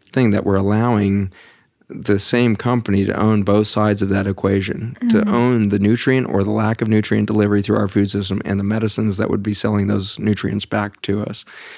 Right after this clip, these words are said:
Speaker 1: And, uh, so we've got to take a bigger look at the thing that we call monopoly, the way that
Speaker 2: Mm-hmm.
Speaker 1: people are, that, that Bayer was allowed to buy Monsanto is, you know, defies all logic in blocking monopolies.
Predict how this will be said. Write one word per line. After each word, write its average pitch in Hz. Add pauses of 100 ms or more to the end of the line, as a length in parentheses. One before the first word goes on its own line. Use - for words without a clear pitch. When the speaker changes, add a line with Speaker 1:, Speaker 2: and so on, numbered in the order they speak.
(300)
Speaker 1:
And, 101
uh, 101
so -
we've 107
got 123 (120)
to 101 (460)
take 120
a 104
bigger 104
look 101
at 98
the 92
thing 98
that 92
we -
call 98
monopoly, 101
the 104
way 101
that 104
Speaker 2:
Mm-hmm. 104
Speaker 1:
people 101
are, 104 (100)
that, 110
that 113
Bayer 123
was 101
allowed 101
to 107
buy 104
Monsanto 101
is, 98 (560)
you 110
know, 98
defies 101
all 98
logic 95
in 98
blocking 101
monopolies. -